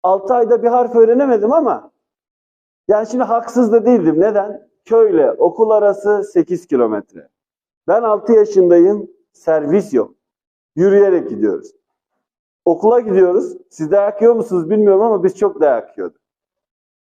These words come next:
Diyorduk ki, öğretmen bizi dövdü. Diyorlardı ki, "Öğretmenin vurduğu yerde gül biter." Ben o morlukları, kızarıkları hep böyle aynanın kenarına geçip güle benzetmeye çalıştım. Hiçbiri güle benzemiyordu.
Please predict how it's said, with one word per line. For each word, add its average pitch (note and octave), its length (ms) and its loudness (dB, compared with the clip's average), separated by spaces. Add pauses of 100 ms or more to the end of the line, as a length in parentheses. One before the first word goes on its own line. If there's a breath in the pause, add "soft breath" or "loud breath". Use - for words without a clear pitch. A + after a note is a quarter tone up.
(320)
Diyorduk A3 380 2
ki, G#3 300 0 (180)
öğretmen A3 520 0
bizi G#3 220 0
dövdü. G#3+ 540 0 (720)
Diyorlardı B3 540 2
ki, F#3+ 300 0 (100)
"Öğretmenin A3 720 2
vurduğu G#3+ 420 4
yerde G#3 320 2
gül F3 280 0
biter." A2 360 -2 (500)
Ben A#3+ 180 0
o A#3 140 2
morlukları, G#3 720 0
kızarıkları G3 640 0
hep F#3+ 220 0
böyle F3 200 4
aynanın F3 400 0
kenarına F3 460 0
geçip D#3+ 340 -2 (160)
güle E3+ 240 0
benzetmeye D#3+ 600 -2
çalıştım. C3+ 460 -6
Hiçbiri D3 400 -4
güle C3+ 240 0
benzemiyordu. A#2+ 600 -4